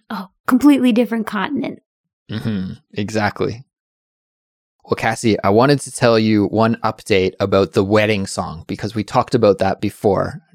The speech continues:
Speaker 2: Do you remember us talking about the wedding song?
Speaker 1: Yeah, your friend was gonna sing it, right?
Speaker 2: Exactly. So originally, I was gonna play guitar and my friend was gonna sing. And I'm so glad, thankfully, we canceled that plan, because trying to play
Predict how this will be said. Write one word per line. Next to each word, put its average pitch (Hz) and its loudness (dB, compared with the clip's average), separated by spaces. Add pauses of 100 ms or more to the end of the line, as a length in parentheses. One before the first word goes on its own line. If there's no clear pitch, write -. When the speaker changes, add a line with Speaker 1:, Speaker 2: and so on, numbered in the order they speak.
(100)
Speaker 2:
Do - -4
you 107 2
remember 104 2
us - -8
talking 104 -2
about 101 2
the 101 2
wedding 104 2
song? 110 0 (480)
Speaker 1:
Yeah, 285 4
your 254 4
friend 339 2
was 277 -2
gonna 226 -2
sing 226 -4
it, 214 -8
right? 254 -4 (420)
Speaker 2:
Exactly. 135 0
So 120 4
originally, 170 4
I 120 2
was 139 4
gonna 127 2
play 110 2
guitar 110 2 (100)
and 107 -12
my 104 -6
friend 120 -2
was 117 2
gonna 107 2
sing. 107 0 (140)
And 107 -2
I'm 104 -2 (100)
so - 2
glad, 127 2
thankfully, 110 0
we 107 -4
canceled 120 -2
that 101 -4
plan, 101 -2
because 104 -2
trying 127 -2
to 123 -2
play 107 4